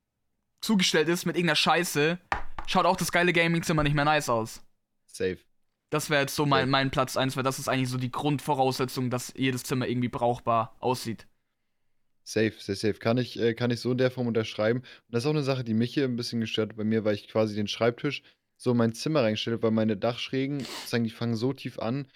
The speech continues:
Speaker 2: dass ich entweder den Schreibtisch, wenn ich ihn an die Wand stellen wollen würde,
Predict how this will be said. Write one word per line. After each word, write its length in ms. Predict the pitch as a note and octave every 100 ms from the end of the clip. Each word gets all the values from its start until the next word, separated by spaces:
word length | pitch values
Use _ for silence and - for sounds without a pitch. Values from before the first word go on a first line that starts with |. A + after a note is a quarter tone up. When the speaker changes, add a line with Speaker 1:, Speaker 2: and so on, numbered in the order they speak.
| - _
Speaker 2:
dass 140 | A2+ A2+
ich 120 | -
entweder 300 | A#2+ A#2+ A2+
den 60 | A2+
Schreibtisch, 460 | - A#2 A#2+ B2+
wenn 120 | A#2+ A2+
ich 100 | A2+
ihn 40 |
an 80 | G#2+
die 80 | G#2
Wand 180 | A2 B2
stellen 280 | B2 A#2+
wollen 260 | A#2 A#2 A2+
würde, 300 | A#2 B2 B2+